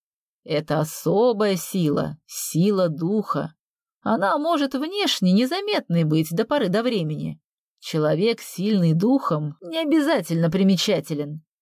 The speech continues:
Ходит себе среди людей, человек как человек.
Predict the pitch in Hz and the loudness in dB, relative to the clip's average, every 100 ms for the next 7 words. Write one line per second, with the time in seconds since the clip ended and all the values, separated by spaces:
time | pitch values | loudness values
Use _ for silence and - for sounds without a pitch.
0 | _ - 302 440 392 294 - 277 294 262 | _ -8 0 2 2 -2 0 0 2 0
1 | 254 220 247 233 190 226 220 190 160 - | -2 0 0 0 0 2 2 0 -2 -6
2 | - 262 392 453 - 156 - 151 151 170 | 0 2 2 0 -2 -4 0 0 2 2
3 | 175 - | 0 -6